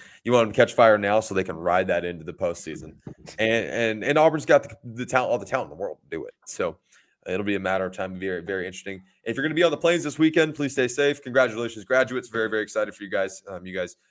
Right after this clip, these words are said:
busted your ass. Um, War Eagle forever. I'm really, really proud of every single one of you guys, especially the folks that we know, um, that are graduating. We're really, really proud of you folks. And,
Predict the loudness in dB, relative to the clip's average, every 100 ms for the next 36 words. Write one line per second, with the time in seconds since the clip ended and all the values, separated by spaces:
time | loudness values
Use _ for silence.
0 | _ -2 -2 -2 -2 2 2 0 -6 -12
1 | -14 -10 -4 -4 -4 -6 -8 -2 -2 -2
2 | -8 _ -16 -14 -12 -8 -8 -6 -8 -4
3 | -6 -6 -10 -12 -12 -10 -4 -2 0 -2
4 | -2 -6 -4 -4 -4 -4 -2 -2 -4 _
5 | _ _ -8 -6 -4 -4 -2 0 0 -2
6 | -4 -4 -2 0 2 0 0 -2 -2 -4
7 | 0 0 0 -6 -16 -12 -12 -12